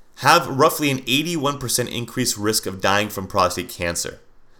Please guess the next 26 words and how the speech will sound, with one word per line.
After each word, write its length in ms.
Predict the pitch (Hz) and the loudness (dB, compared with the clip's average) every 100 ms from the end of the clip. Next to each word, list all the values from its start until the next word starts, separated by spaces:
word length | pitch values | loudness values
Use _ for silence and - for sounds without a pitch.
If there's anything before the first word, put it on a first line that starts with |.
| _ _ _ _ _ _ _ _ - | _ _ _ _ _ _ _ _ 2
Now, 280 | 117 80 - - _ - | 4 4 -4 -20 _ -8
you're 180 | 123 120 | -2 -2
probably 320 | 113 143 135 | 4 4 4
asking 320 | - 120 - | 4 2 2
yourself, 400 | 104 104 90 - | -2 0 -2 0
how 160 | - 131 | 4 4
could 220 | 131 131 | 4 -6
eating 480 | 127 113 117 117 107 - | -4 -2 -2 -4 -10 -12
less 340 | 95 107 123 | 0 2 4
than 140 | - 117 | 2 0
an 100 | 95 | 0
egg 160 | 98 | 0
a 60 | 98 | -2
day 420 | 87 101 92 76 - | 2 4 4 0 -6
have 240 | 98 90 | -4 2
such 720 | - - - - 127 127 - - - - - - - - _ - | 4 6 6 6 4 4 -2 -6 -20 -20 -20 -20 -20 -20 _ -8
a 60 | |
massive 600 | 98 110 110 107 110 107 - | -4 2 4 4 2 -2 -4
impact 600 | 123 160 110 82 78 - - | -4 -4 -4 -2 -2 -4 -6
on 220 | 95 107 | -4 -4
cancer 440 | - 139 165 - | -6 -6 -4 -4
risk? 340 | 67 50 - - _ - - - - | -6 -6 -8 -12 _ -20 -20 -20 -10
Well, 120 | - 117 | -2 0
the 180 | 135 | 2
answer 500 | 147 160 - 160 151 - | 2 2 2 2 0 0
is 540 | 113 113 110 - - | 2 2 2 0 -2